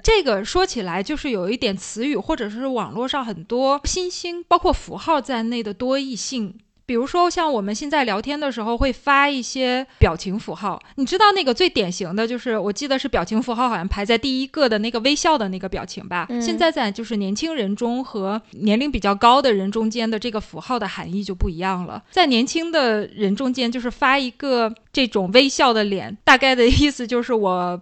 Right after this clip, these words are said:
Speaker 1: 不认同你的话，我保持礼貌的微笑，这样一个意思。可是在年龄比较大，比如说我爸我妈啊，就是他们如果在群里面啊，或者是在跟什么老姐妹啊聊天的时候，如果发了这个，就是他本来的含义嘛，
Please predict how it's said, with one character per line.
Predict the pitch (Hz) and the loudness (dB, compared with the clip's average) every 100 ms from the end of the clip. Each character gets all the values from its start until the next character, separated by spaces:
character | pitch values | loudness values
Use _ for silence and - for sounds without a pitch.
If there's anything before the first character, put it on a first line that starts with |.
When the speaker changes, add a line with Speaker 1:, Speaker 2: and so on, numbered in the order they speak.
| - | -2
Speaker 1:
不 | 247 | 2
认 | 285 277 | 2 2
同 | 208 | 0
你 | 208 | -2
的 | 156 | 0
话， | - 214 | 2 4
我 | 214 | 6
保 | 240 208 | 4 2
持 | - 247 | 0 -2
礼 | 208 | 0
貌 | 185 233 | 6 6
的 | 208 | 6
微 | 220 233 | 2 2
笑， | - 214 - - | 2 2 0 -8
这 | - 339 | 2 6
样 | 240 196 | 6 4
一 | |
个 | 190 | -2
意 | 208 | -6
思。 | 208 214 | -6 -6
可 | 262 | -4
是 | 262 339 | -4 -4
在 | - 339 | -2 -2
年 | 277 233 | 0 0
龄 | 294 | -2
比 | 277 | -2
较 | 160 | -4
大， | - 302 247 | 0 2 2
比 | 202 | 0
如 | 185 | -2
说 | 214 | -4
我 | |
爸 | 185 208 | 0 2
我 | 185 | 2
妈 | 185 | 2
啊， | 196 196 196 185 | 2 4 2 -2
就 | 226 | -4
是 | 220 | -6
他 | - 330 | -2 0
们 | 302 247 - - | 0 -2 -6 0
如 | 247 | 2
果 | 247 220 | 4 4
在 | 220 | 2
群 | - 214 | 2 0
里 | 226 | 2
面 | 208 196 | 0 0
啊， | 196 202 | 2 2
或 | 202 226 | 0 -2
者 | 202 | -2
是 | 208 208 208 | -2 -2 -2
在 | 202 208 | -2 -2
跟 | 208 202 208 | 0 -2 -2
什 | - 185 | -4 -4
么 | 196 | 0
老 | 196 | 2
姐 | 214 202 | 2 -2
妹 | 180 220 208 | 0 2 4
啊 | 208 185 196 | 4 2 0
聊 | - 202 | -2 -2
天 | - 240 | -2 -2
的 | 226 | -2
时 | 214 | -4
候， | 214 | -2
如 | 247 | 0
果 | 277 | 0
发 | 214 277 | 2 4
了 | 262 | 2
这 | 269 | 0
个， | 247 | -2
就 | 427 | 0
是 | 480 | 0
他 | 349 359 | 4 4
本 | 208 | 4
来 | 156 151 | -2 2
的 | 233 | 2
含 | - - | 2 -6
义 | 185 190 | -8 -8
嘛， | 175 | -10